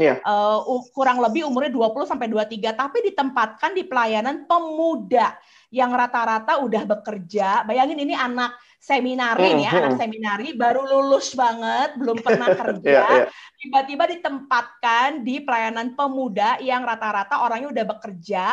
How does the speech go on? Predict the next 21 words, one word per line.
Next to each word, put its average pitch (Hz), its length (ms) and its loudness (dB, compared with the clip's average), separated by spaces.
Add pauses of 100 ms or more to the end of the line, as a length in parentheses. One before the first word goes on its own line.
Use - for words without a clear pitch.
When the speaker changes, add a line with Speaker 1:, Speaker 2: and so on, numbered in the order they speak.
(360)
Speaker 2:
usianya 277 600 0
dua 240 240 0
puluh 233 280 -6
lima, 262 160 -4
tiga 233 240 -4
puluhan. 214 720 -4 (280)
Nah, 220 360 0
di 214 160 -4
mana 220 280 -2
ini 285 200 -6
ja-, 226 200 -4
apa, 240 160 -4
faktor 240 360 -6
pengalaman 220 480 -4
kerja 220 320 -4
jadi 233 240 -6
salah 226 240 -6
satu 240 400 -10
kesenjangan 269 800 -8
relasi. 294 1300 -12 (280)
Speaker 1:
Hmm. 123 640 0